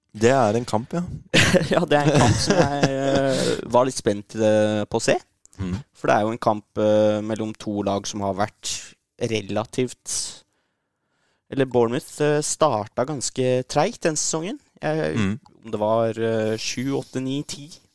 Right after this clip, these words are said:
Speaker 1: Kamper uten seier, var det ikke det?
Speaker 2: Jo, på starten av sesongen. Var det ikke noe sånt nå?
Speaker 1: Iraola, den spanske treneren, har ikke han trett, eh, Athletic Club?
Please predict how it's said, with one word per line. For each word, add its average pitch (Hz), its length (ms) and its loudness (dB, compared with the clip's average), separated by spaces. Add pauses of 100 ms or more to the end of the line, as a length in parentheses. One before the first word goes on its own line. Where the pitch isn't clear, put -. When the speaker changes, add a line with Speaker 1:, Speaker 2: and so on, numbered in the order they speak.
(260)
Speaker 1:
Kamper 101 300 -2
uten 92 360 -2
seier, 95 300 -2
var 127 100 -2
det - 80 -6
ikke 120 180 2
det? - 180 2
Speaker 2:
Jo, 165 200 0 (200)
på 156 100 -8
starten 147 280 -4
av 143 60 -8
sesongen. 165 440 -8
Var 98 140 0
det 92 40 0
ikke 90 60 0
noe 95 160 2
sånt 90 80 2
nå? 87 180 2
Speaker 1:
Iraola, 117 160 2 (240)
den 98 260 -2
spanske 98 640 2
treneren, 101 360 0
har 107 120 2
ikke 104 180 0
han 104 140 -2
trett, - 520 -4
eh, 95 340 -2 (120)
Athletic - 500 -10
Club? 147 240 -6